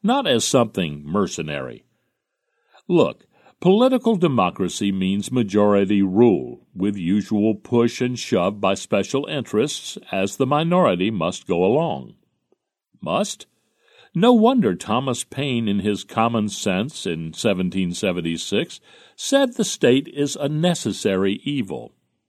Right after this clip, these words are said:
So our founders set the Bill of Rights, the first ten amendments, so to limit state power, so to save both the individual and the minority from a domineering majority. Some majority.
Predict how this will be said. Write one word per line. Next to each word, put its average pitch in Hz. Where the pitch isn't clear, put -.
So 127
our 127
founders 131
set 113
the 156
Bill 104
of 120
Rights, 110
the 80
first -
ten 117
amendments, 143
so -
to 160
limit 165
state 143
power, 104
so 196
to 180
save 180
both 127
the 101
individual 85
and 95
the 123
minority 113
from 135
a 135
domineering 127
majority. 143
Some 139
majority. 101